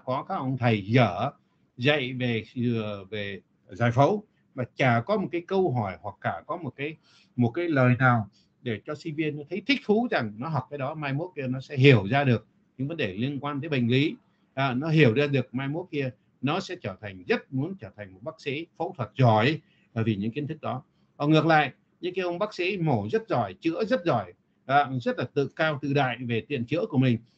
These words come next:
mà không bao giờ biết được là, ờ, tại sao lại trở lại những vấn đề rất là quan trọng này, các cái quy luật về xương, các quy luật về lực, các cái quy luật về chuyện mà lâm sàng, sinh hóa, sinh lý học từ hồi năm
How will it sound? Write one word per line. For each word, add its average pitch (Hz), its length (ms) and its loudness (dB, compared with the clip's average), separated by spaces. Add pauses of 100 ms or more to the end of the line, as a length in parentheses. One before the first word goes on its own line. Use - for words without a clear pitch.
(180)
mà 123 100 -6
không 214 300 -4
bao 214 120 2
giờ 139 220 4
biết 170 260 0
được 127 240 -2
là, 110 240 -4 (220)
ờ, 127 300 2 (240)
tại 131 180 -2
sao 170 300 -2
lại 113 240 -4 (340)
trở 104 200 0
lại 131 340 0
những 135 240 -4
vấn 175 100 -10
đề 107 240 -4
rất 226 220 -4
là 120 60 -8
quan 131 220 -6
trọng 110 200 -8
này, 107 200 -6 (320)
các 147 140 -12
cái 170 140 -10
quy 180 140 8
luật 147 220 6 (260)
về 101 160 -8
xương, 170 440 2
các 175 200 -12
quy 175 100 0
luật 127 200 -2
về 104 120 -6
lực, 127 260 6 (420)
các 156 140 -4
cái 185 80 -4
quy 185 200 0
luật 135 260 -2
về 110 300 0
chuyện 113 260 -4
mà 104 200 -6
lâm 156 260 -2
sàng, 120 340 0
sinh 180 260 -2
hóa, 160 280 -4
sinh 180 260 -2
lý 180 280 0
học 127 220 -10
từ 113 100 -8
hồi 101 180 -10
năm 135 180 -8